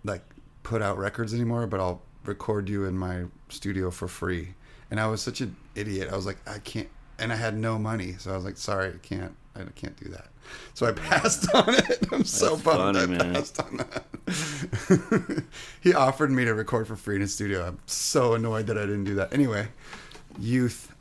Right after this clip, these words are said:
Speaker 2: Well, that
Speaker 1: <laughs>
Speaker 2: kinda, that kinda happened to us because I think we knew his babysitter.
Speaker 1: Yeah.
Speaker 2: And, uh, we got it, you know, he heard our demo, which is also recorded on a four track, and then we went over there.
Speaker 1: Mm-hmm.
Speaker 2: And,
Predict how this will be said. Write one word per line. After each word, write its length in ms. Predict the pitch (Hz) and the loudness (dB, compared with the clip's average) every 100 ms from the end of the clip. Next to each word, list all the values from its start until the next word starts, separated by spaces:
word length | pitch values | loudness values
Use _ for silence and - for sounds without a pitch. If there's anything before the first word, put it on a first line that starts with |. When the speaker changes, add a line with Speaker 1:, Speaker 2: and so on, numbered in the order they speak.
| - | 2
Speaker 2:
Well, 100 | 98 | 6
that 140 | 117 | 6
Speaker 1:
<laughs> 60 | - | 6
Speaker 2:
kinda, 220 | 131 92 - | 4 4 2
that 180 | 107 110 | 0 2
kinda 180 | 117 | 4
happened 300 | 107 104 92 | 4 4 6
to 100 | 95 | 6
us 160 | 98 - | 6 4
because 340 | - 92 90 | -6 -2 0
I 80 | 90 | 0
think 200 | 82 98 | 0 2
we 80 | 92 | 2
knew 120 | 92 | 2
his 120 | 85 | 0
babysitter. 800 | 82 87 90 87 - 87 82 82 - - - | 0 2 2 0 0 0 0 -2 -8 -20 -6
Speaker 1:
Yeah. 320 | 120 113 98 113 - - - - - | 0 2 0 -4 -12 -20 -20 -20 -8
Speaker 2:
And, 380 | 92 92 90 85 | -4 -2 -2 -2
uh, 280 | 82 82 76 - - - - - - - - - - - - - - - - - - - | -4 -6 -8 -12 -20 -20 -20 -20 -20 -20 -20 -20 -20 -20 -20 -20 -20 -20 -20 -20 -18 -6
we 120 | 98 | -2
got 140 | 95 | 0
it, 100 | 92 - - | -2 -6 -4
you 100 | 104 | 0
know, 180 | 90 85 | 0 0
he 180 | 85 92 | 0 0
heard 200 | 92 87 | 2 2
our 120 | 85 | 2
demo, 480 | 82 85 87 85 85 | 0 0 0 0 0
which 220 | 82 - | -2 -4
is 160 | 80 - | -8 -4
also 260 | 82 - | -6 -4
recorded 320 | 85 - 87 82 | -6 -2 -2 -2
on 80 | |
a 40 | 85 | -4
four 180 | 87 82 | -4 -4
track, 200 | 82 80 | -4 -4
and 100 | 82 | 0
then 80 | |
we 80 | 87 | 2
went 180 | 87 90 | 2 2
over 180 | 92 90 | 2 2
there. 160 | 85 - - | -2 -6 -4
Speaker 1:
Mm-hmm. 240 | 117 123 127 - - - - - - | 0 0 -2 -10 -20 -20 -20 -20 -10
Speaker 2:
And, 440 | 85 82 80 73 | -6 -2 -2 -4